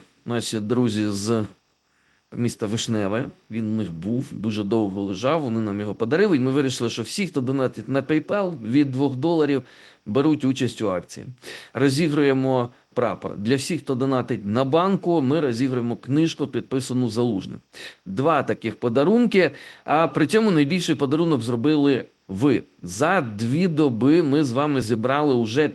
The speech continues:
п'ятсот тисяч для снайперів з групи Маузер. Дуже круті хлопці. Ну і ви знаєте, що коли ми їм купимо всі ці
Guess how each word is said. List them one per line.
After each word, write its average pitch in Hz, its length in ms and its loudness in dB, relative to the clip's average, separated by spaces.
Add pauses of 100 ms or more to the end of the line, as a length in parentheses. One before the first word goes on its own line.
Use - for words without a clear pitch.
(100)
п'ятсот 139 800 -2
тисяч 156 500 0
для 117 220 0
снайперів 135 760 0 (400)
з 101 120 -8
групи 139 320 0
Маузер. 139 760 4
Дуже 131 480 -2
круті 123 360 -4
хлопці. 156 560 0 (720)
Ну 147 180 2
і 196 60 6
ви 165 120 4
знаєте, 123 440 0
що 113 140 -8
коли 156 200 2
ми 131 160 0
їм 123 160 -2
купимо 120 400 -2
всі 110 200 -6
ці 113 340 -2